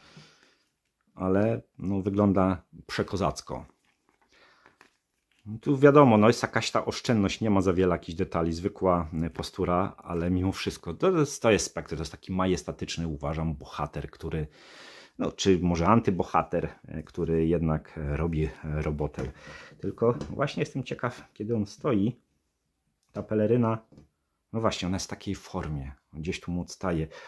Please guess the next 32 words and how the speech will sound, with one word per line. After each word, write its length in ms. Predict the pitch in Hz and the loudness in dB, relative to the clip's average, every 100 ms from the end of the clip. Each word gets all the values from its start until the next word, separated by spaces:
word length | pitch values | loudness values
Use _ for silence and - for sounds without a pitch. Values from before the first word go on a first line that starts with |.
| - _ | -20 _
e, 220 | 80 80 | -10 -8
wiruje, 500 | 80 95 101 92 78 | -2 0 2 0 -2
o, 200 | - 85 | -6 -8
właśnie 420 | 80 76 - 80 | -8 -10 -10 -10
w 100 | 73 | -10
taki 440 | - 80 - 82 - | -12 -18 -16 -16 -12
oto 300 | 80 78 87 | -12 -12 -16
sposób, 440 | - 82 78 85 | -12 -12 -10 -10
więc 300 | 92 98 - - - - - | -8 -8 -10 -20 -20 -20 -18
naprawdę 320 | 82 139 165 | 0 2 4
wygląda 320 | 147 147 147 | 6 6 6
to 120 | 143 | 4
bardzo 260 | 131 143 135 | 4 4 4
ciekawie. 600 | - 120 151 90 80 80 - _ _ _ _ _ _ _ _ _ _ _ _ _ _ _ _ _ _ _ | 0 2 4 4 2 0 -10 _ _ _ _ _ _ _ _ _ _ _ _ _ _ _ _ _ _ _
Jest 240 | 85 - - | -16 -10 -2
mega 340 | 113 110 107 | 2 4 4
klimatyczna 1300 | 101 - 98 101 92 92 - 117 107 - - 76 67 73 | 2 -4 0 2 2 0 -8 -10 -6 -6 -4 -4 -4 -8
i 260 | - 87 82 - | -10 -8 -10 -12
sam 280 | - 92 92 | -6 -4 -4
Spectre. 500 | - 107 - - 71 - - _ _ _ _ _ | -6 -12 -10 -10 -10 -12 -20 _ _ _ _ _
Da 140 | - 82 | -10 -8
się 160 | - | -6
to 120 | - | -6
zdjąć, 480 | 82 90 113 143 - 82 | -4 2 2 2 -2 -10
żeby 200 | 90 92 | -12 -10
zobaczyć 400 | 90 98 - - | -8 -8 -8 -12
tu 100 | 98 | -10
w 40 | |
ogóle, 260 | 98 101 95 | -2 2 2
co 140 | - | 0
on 60 | 104 | 0
ma? 280 | 104 110 | 2 0